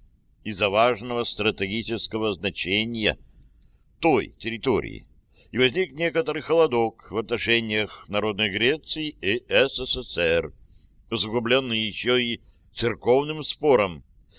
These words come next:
Ладно, Айя София уже мечетью не была. Ее в музее еще Ататюрк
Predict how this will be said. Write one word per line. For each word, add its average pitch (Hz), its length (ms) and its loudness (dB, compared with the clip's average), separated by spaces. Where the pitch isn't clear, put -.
Ладно, 113 480 2
Айя 107 480 0
София 110 560 0
уже 104 260 -2
мечетью 117 680 -4
не 110 120 -2
была. 98 380 2
Ее 156 260 2
в 143 160 -2
музее 135 480 0
еще 117 240 0
Ататюрк 131 480 -4